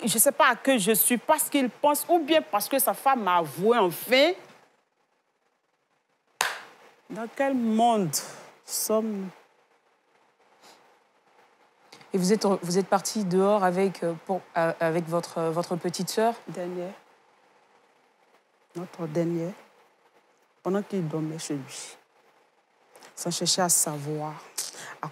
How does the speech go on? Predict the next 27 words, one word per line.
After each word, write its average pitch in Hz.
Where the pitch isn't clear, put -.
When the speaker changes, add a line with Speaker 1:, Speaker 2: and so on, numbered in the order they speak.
Speaker 1:
comprendre. 165
J'ai 175
sacrifié 185
ma 160
jeunesse. 147
Corps, 214
âme 196
et 180
esprit. -
Mon 185
commerce 202
est 170
parti 180
en 185
fumée. 170
Il 233
n'a 226
même 233
pas 254
eu 240
l'idée 202
de 208
me 220
faire 247
asseoir, 208
me 208
faire, 247